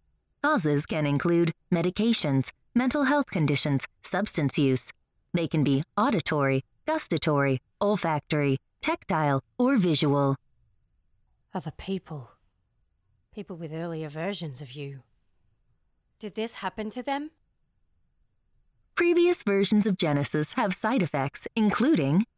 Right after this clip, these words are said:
Speaker 1: headache, nausea, blurred vision, and, in rare cases, mood changes. No hallucinations were reported in any previous version of Genesis.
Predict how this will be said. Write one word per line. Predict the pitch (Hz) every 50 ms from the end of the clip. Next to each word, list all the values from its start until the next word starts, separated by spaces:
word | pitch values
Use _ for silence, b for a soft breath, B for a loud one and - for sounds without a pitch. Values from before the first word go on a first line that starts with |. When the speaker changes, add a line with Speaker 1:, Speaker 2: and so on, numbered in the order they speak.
| _ _ _
Speaker 1:
headache, | - 294 320 220 156 143 135 - _ _ _ _ _ -
nausea, | 156 156 165 170 151 135 151 139 127 - _ _ _ -
blurred | 240 247 254 226 196
vision, | 254 302 294 - 247 139 139 - _ _ _ _
and, | - 269 302 208 151 165 190 - _ _ _ _
in | - 175 151 143
rare | 135 139 135 131 131
cases, | - - 156 147 143 - - 190 214 240 - - _ _ -
mood | 302 302 320 370 392 -
changes. | - 190 147 139 135 - 139 135 135 - - - _ _ _ _ -
No | 320 330 330 349 370
hallucinations | 359 233 170 156 165 196 - - 139 143 147 160 156 - 151 143
were | 147 165
reported | 160 160 165 156 - - 247 254 196 135 127 -
in | - 170 - - -
any | 247 269 277 302 311
previous | 302 - - 240 220 202 208 226 233 - -
version | - 302 294 214 160 - 151 147 175 -
of | 233 233 214
Genesis. | - - 165 147 139 139 - - 151 143 135 - - -